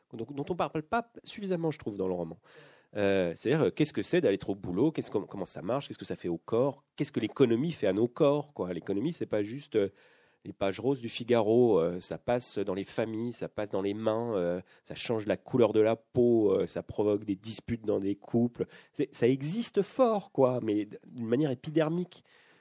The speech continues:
Et puis, effectivement, il y a les mutations du travail. Donc, euh, moi, je décris la fin de la classe ouvrière. C'est, elle est déjà, c'est déjà plié, hein, au moment où j'a-, on arrive dans le roman. L-, leur usine a fermé dix ans plus tôt. Et alors, il y a,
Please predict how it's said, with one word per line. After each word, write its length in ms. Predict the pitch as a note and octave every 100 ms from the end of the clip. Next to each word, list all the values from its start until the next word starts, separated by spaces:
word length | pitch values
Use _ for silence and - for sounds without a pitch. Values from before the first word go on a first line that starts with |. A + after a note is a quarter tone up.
| _ _ -
Et 60 |
puis, 320 | - F#3 G#3 -
effectivement, 360 | - A#2+ C3
il 20 |
y 60 | D#3+
a 0 |
les 80 | G#2+
mutations 420 | B2+ A#2+ - C3+
du 100 | A2+
travail. 460 | - F2+ D#2 - -
Donc, 180 | - -
euh, 240 | G2+ F#2+ F#2+ - _ _ _
moi, 100 | G2
je 80 | F#2
décris 300 | G2 - A2
la 100 | F#2
fin 220 | - G#2
de 60 | F#2
la 80 |
classe 320 | F2 F#2 E2+ F2+
ouvrière. 520 | E2 F2 B2+ D3+ - - - _ _ _
C'est, 160 | - F2
elle 60 |
est 40 | E2+
déjà, 560 | E2+ F2 E2+ E2+ - - _ _
c'est 140 | F2+
déjà 180 | E2 D2+
plié, 400 | - B2+ B2 A2+
hein, 80 | F2
au 60 |
moment 240 | G2 F2 F2
où 60 | F2
j'a-, 180 | E2 -
on 120 | F2+
arrive 240 | E2 E2+
dans 100 | F2
le 80 | E2+
roman. 340 | E2+ E2+ F2 E2+
L-, 160 | -
leur 240 | - F2+ F2+
usine 260 | F#2 G2+
a 80 | F#2
fermé 540 | - F2 E2+ F#2+ F#2+ F2 - - -
dix 220 | G#2 G#2+
ans 100 | F2+
plus 160 | - -
tôt. 260 | C3+ E3 - _ _ _ _ _ _ _
Et 80 | -
alors, 200 | F#2+ C3
il 60 |
y 20 |
a, 60 | G#2+